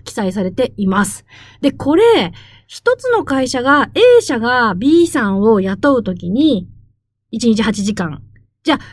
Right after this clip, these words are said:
し-、あの、他の、例えばC社がこのBさんを同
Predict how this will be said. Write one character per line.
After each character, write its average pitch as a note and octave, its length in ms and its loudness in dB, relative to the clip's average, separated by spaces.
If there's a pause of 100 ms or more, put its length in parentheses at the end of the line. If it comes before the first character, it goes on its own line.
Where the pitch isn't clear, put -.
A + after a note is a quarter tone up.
(240)
し-、 - 300 -14
あ A#3 120 -4
の、 A#3 160 -2
他 D#4 240 -2
の、 G4+ 180 0
例 F4+ 260 -2
え - 20 2
ば B3+ 100 -2
C F#4+ 320 4
社 A3 160 -2
が A#3+ 240 0
こ G#3+ 140 0
の A#3 80 0
B C4 280 4
さ G#3 180 -2
ん F3 100 -2
を A3+ 360 2 (260)
同 F4 120 2